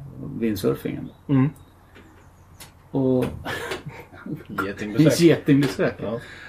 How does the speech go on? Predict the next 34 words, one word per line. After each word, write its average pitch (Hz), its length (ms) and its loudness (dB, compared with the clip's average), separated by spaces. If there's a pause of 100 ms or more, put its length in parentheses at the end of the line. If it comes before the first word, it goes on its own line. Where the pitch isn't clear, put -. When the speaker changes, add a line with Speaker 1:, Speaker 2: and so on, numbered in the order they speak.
Speaker 1:
Ja, 143 280 6 (120)
och 143 220 0
då... 175 360 6
Eh... 135 880 6 (1300)
Ja, 190 120 2
men 214 120 4
då 208 140 4
var 190 260 4
det 165 60 4
ju 151 140 8
att 143 220 0
vi... 131 640 4 (300)
Vi 120 200 4
hade, 120 500 6
var 139 180 4
ute 123 200 2
på 120 260 6
olika 113 280 6
ställen 113 420 6
och 104 60 2
hyrde 113 260 6
ut 107 160 -2
brädor, 113 640 4
och 110 60 0
jag 113 200 2
var 113 80 2
det, 113 320 6
och 110 100 2
vi, 110 520 2 (260)
ja, - 200 0 (160)
allting 214 400 6
var 139 100 6
windsurfing. 123 540 4 (220)
Speaker 2:
Mm. 147 200 4